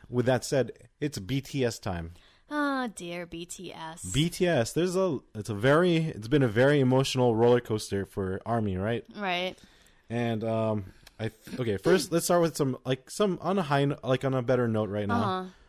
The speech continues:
Speaker 1: Proof came out.
Speaker 2: Right.
Speaker 1: You know, everyone got their stuff. Target has a deal for three for one, like,
Speaker 2: <sighs>
Speaker 1: album thing right
Speaker 2: Yeah,
Speaker 1: now.
Speaker 2: buy two, get one
Speaker 1: Two,
Speaker 2: free.
Speaker 1: yeah, there you go. Buy two and
Speaker 2: Mm.
Speaker 1: get, get one free if you still haven't gotten it, or if you wanna pick up some more K-pop albums, go ahead.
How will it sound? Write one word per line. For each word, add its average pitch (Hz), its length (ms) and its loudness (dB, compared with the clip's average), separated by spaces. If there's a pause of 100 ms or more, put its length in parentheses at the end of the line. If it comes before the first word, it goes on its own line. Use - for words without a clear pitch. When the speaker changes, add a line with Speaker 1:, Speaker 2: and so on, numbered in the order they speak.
(200)
Speaker 1:
Proof 214 500 0
came 120 220 0
out. 98 320 -4
Speaker 2:
Right. 196 300 -4 (500)
Speaker 1:
You 113 100 -2
know, 123 80 2
everyone 143 420 4
got 139 240 2
their 139 100 2
stuff. 135 380 0 (120)
Target 131 300 4
has 120 200 4
a 107 40 -6
deal 113 220 0
for 101 180 -8
three 120 280 0
for 113 220 0
one, 107 420 0 (100)
like, 101 240 -6
Speaker 2:
<sighs> - 80 -14
Speaker 1:
album 110 440 0
thing 110 300 -2
right 107 100 0
Speaker 2:
Yeah, 190 180 4
Speaker 1:
now. 107 80 0
Speaker 2:
buy 202 160 2
two, 208 280 -6
get 185 200 -4
one 185 200 -4
Speaker 1:
Two, - 200 -4
Speaker 2:
free. 117 80 -4
Speaker 1:
yeah, 107 180 2
there 104 140 0
you 98 60 0
go. 90 80 -6
Buy 104 140 0
two 123 260 2
and 120 80 4
Speaker 2:
Mm. 120 140 0
Speaker 1:
get, - 100 -20
get 117 100 0
one 113 100 0
free 117 180 -4
if - 100 -14
you 107 40 -10
still 139 180 0
haven't 120 200 2
gotten 120 360 4
it, 104 160 -4
or 117 120 -4
if 107 100 -6
you 123 80 2
wanna 120 140 2
pick - 160 -4
up 113 100 0
some 117 140 -6
more 113 100 -2
K-pop 123 320 -2
albums, 98 280 -4
go 107 140 -2
ahead. 120 280 0